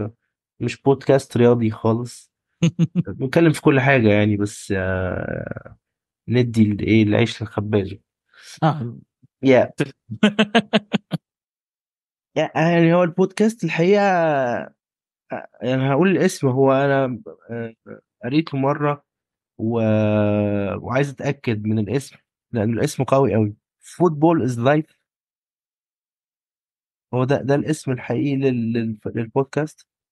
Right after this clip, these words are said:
Speaker 2: بس ليك مالة.
Speaker 1: أوكي.
Speaker 2: حقك إيه العلاقة؟ الاسم الكامل هو Football is Life but Sometime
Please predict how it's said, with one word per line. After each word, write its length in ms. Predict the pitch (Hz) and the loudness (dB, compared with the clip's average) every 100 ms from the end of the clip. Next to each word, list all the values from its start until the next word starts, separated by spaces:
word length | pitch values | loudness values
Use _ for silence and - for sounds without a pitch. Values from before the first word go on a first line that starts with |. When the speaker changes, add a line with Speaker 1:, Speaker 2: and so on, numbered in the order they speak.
| _ _ - 156 135 | _ _ 0 2 4
Speaker 2:
بس 280 | 151 - 156 | 2 2 2
ليك 260 | 160 - | 2 4
مالة. 300 | 156 135 104 - _ _ _ _ _ _ _ _ | 2 4 -2 -8 _ _ _ _ _ _ _ _
Speaker 1:
أوكي. 440 | 117 - 139 127 - | -6 0 2 0 0
Speaker 2:
حقك 500 | 170 - _ 156 - | -4 -4 _ -10 -2
إيه 220 | 165 165 | 0 2
العلاقة؟ 520 | 156 139 139 135 - - - - - | 2 4 2 0 -6 -14 -20 -20 0
الاسم 420 | 165 151 180 - 202 | 4 6 4 4 0
الكامل 440 | - 190 190 175 | 0 0 2 2
هو 160 | 147 131 | 2 2
Football 480 | - 180 170 180 139 | 0 0 0 0 -2
is 40 | |
Life 280 | 131 143 139 - 127 | 0 2 0 -2 -2
but 80 | 135 - | -2 -2
Sometime 580 | 156 139 - 117 123 | 0 0 0 0 0